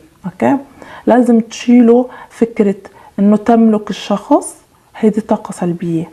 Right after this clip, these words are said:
لأنه ما عندنا الحق نملك أي حدا أو أي حيوان أو أي شخص، أوكي؟ آه، لازم تعطيه حرية، لازم تعطيه طاقة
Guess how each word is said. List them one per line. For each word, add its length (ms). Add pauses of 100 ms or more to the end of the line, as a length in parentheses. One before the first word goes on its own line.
لأنه 280
ما 120
عندنا 280
الحق 320
نملك 540
أي 300
حدا 300
أو 340 (120)
أي 180
حيوان 580 (680)
أو 300
أي 260
شخص، 520 (180)
أوكي؟ 280 (580)
آه، 840 (840)
لازم 440
تعطيه 380
حرية، 640
لازم 340
تعطيه 440
طاقة 560